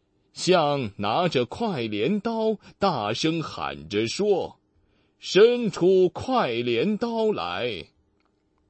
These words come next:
十八节里译作伸出的这个希腊词，和十五节里译成伸出的是同一个希腊词，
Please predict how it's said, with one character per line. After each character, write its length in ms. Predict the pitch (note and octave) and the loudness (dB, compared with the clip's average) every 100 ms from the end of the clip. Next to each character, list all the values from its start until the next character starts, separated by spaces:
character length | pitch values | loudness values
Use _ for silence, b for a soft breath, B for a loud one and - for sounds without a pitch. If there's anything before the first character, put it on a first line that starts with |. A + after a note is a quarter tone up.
| _ _ _ _ _ _ _ _ _ _ _ _ _ _ _ _ _ _ - | _ _ _ _ _ _ _ _ _ _ _ _ _ _ _ _ _ _ -8
十 260 | B2+ E3+ | 0 2
八 200 | A3+ A#3+ | 2 -2
节 220 | A#3 G#2 C#3 | -2 -2 -2
里 420 | D2 C2+ C2 - _ b | -4 -12 -14 -16 _ b
译 200 | D#3+ E3+ | -2 0
作 340 | C#3+ A#2+ A2 | 0 0 0
伸 340 | A2 A3+ A#3+ A#3+ | -2 -2 -2 -2
出 240 | - B3+ | -4 -4
的 160 | - D2+ | -6 -6
这 120 | A#2 | -8
个 140 | - | -8
希 180 | D#2 B2 | -8 -6
腊 160 | A#2+ C#2 | -6 -8
词， 360 | - C#2 E2 - _ _ _ _ _ | -12 -10 -8 -10 _ _ _ _ _
和 400 | - A#2 B2+ C#3+ | -4 -2 0 -2
十 320 | C#3 A2+ A3 | -4 -4 -4
五 180 | B3+ C2+ | -4 -8
节 260 | - F2+ E3 | -8 -4 -4
里 300 | C#2 A#1+ - b b | -6 -14 -16 b b
译 200 | D3+ C3+ | -2 -2
成 460 | - F2 G#2 C3 - | -4 -6 -4 -4 -8
伸 340 | - A#3+ A#3 | -6 -2 -2
出 340 | A3 - C4 B3+ | -4 -4 -4 -4
的 240 | - B1+ - B | -6 -10 -14 B
是 260 | - B2+ G#2+ | -4 -2 -2
同 420 | - F#2+ E3+ B3 | -4 -4 -2 -2
一 140 | E2+ | -4
个 160 | G2+ E2 | -4 -6
希 240 | - A#2 | -6 -6
腊 160 | A2 A1+ | -6 -8
词， 320 | - D2 C2+ | -12 -10 -10